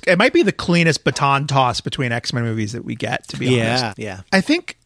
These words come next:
Speaker 1: looking at it as a whole, it gets a lot of little things. You know, it, it misses a lot and misses a lot of opportunities, but
Speaker 2: Mm-hmm.
Speaker 1: it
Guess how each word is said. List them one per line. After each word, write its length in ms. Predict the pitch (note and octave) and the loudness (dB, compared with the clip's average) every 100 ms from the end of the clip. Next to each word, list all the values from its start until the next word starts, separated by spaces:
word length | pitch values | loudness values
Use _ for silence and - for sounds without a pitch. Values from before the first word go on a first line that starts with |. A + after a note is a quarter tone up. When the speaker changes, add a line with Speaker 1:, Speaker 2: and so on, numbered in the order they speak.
| _ B3+ | _ 0
Speaker 1:
looking 260 | D4+ B3+ | 2 4
at 120 | A#3+ | 4
it 80 | G#3 | 4
as 140 | F#3+ D#3 | 2 2
a 40 | |
whole, 540 | - C3+ C#3 C3+ C3 - _ _ - | 0 2 2 2 0 -4 _ _ 2
it 160 | D#3 | 4
gets 220 | G3 F#3+ | 4 2
a 40 | F#3+ | 2
lot 360 | D#3 D3+ D#3 F#3 | 4 6 6 6
of 320 | F3 D3 - | 2 0 -4
little 340 | C3+ C#3+ D3+ C#3+ | 0 4 4 2
things. 680 | - C#3+ C#3 C3 B2 A2+ - _ - | 2 4 4 2 -2 -4 -6 _ 2
You 120 | F#3+ | 4
know, 140 | E3+ | 4
it, 200 | - E3+ | 2 0
it 120 | E3 C#3+ | 0 2
misses 380 | E3+ E3+ F#3 E3 | 2 2 2 2
a 60 | |
lot 420 | D#3 D3 D#3 D#3 - _ _ - | 4 6 6 2 -2 _ _ -2
and 160 | C#3 | 0
misses 200 | C#3+ E3+ | 0 2
a 40 | D#3 | 4
lot 140 | D3+ | 4
of 60 | C#3+ | 4
opportunities, 720 | C#3+ A#2+ - C3+ C#3 D3+ D3+ | 0 -2 -2 -2 2 2 0
but 240 | C3 C#3 C3 | 0 0 0
Speaker 2:
Mm-hmm. 80 | F#2+ - - _ _ | -6 -18 -20 _ _
Speaker 1:
it 360 | F3+ F3 - | 2 4 2